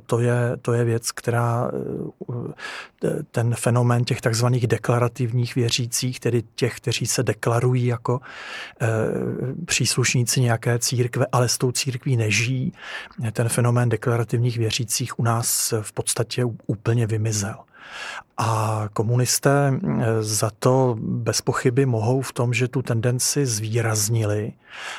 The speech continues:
ale ta tendence je tady od, eh, druhé poloviny devatenáctého století. A třeba v jiných zemích, třeba v Polsku, eh, ty tendence, které tam taky byly z této doby, tak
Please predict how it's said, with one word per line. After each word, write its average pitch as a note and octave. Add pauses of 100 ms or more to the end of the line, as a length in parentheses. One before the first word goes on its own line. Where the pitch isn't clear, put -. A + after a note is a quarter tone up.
(160)
ale A2+
ta A2+
tendence A#2+
je A#2+
tady A#2+
od, B2 (220)
eh, A2+
druhé A2+
poloviny A#2+
devatenáctého A#2
století. A#2 (600)
A A2+
třeba A#2+
v A#2
jiných A#2
zemích, A#2+
třeba A#2
v -
Polsku, A#2+
eh, B2+ (300)
ty A#2+
tendence, A#2+
které A#2
tam A#2+
taky -
byly A2+
z -
této A2
doby, A2+
tak A#2+